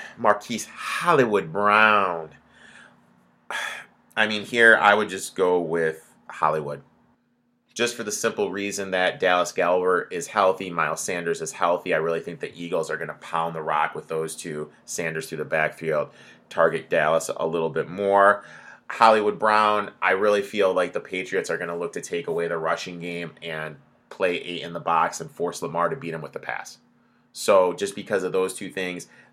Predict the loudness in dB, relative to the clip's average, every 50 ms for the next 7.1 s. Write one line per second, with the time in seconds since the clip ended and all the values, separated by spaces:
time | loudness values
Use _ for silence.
0 | _ 0 2 4 4 2 2 2 2 2 4 2 0 -2 0 0 0 2 2 2
1 | 0 0 -2 -4 -4 -2 0 2 2 2 2 2 2 2 4 4 2 0 0 0
2 | 0 -2 -2 -6 -10 -20 -20 -20 -20 -20 _ -14 -4 0 0 0 0 0 -2 -4
3 | -4 -4 -6 -4 -4 -4 -4 -6 -10 -14 -10 -8 -6 -6 -4 -4 -4 -6 -8 -12
4 | _ _ _ _ -8 0 2 4 6 4 4 2 -2 -6 -6 -8 -4 0 0 0
5 | 0 0 -2 -6 -6 -6 -6 -2 2 4 4 4 2 0 -2 -6 -6 -6 -8 -10
6 | -10 -10 -6 -2 -2 -2 -2 -2 -6 -12 -12 -10 -10 -10 -10 -8 -8 -6 -6 -6
7 | -8 -10